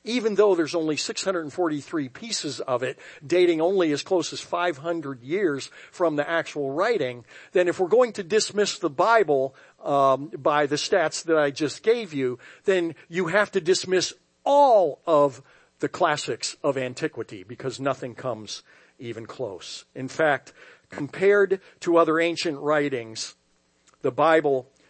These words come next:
has manuscript evidence more than, uh, many times more than ten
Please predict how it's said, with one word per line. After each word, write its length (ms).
has 380
manuscript 840
evidence 600
more 280
than, 360
uh, 340
many 400
times 360
more 260
than 360
ten 580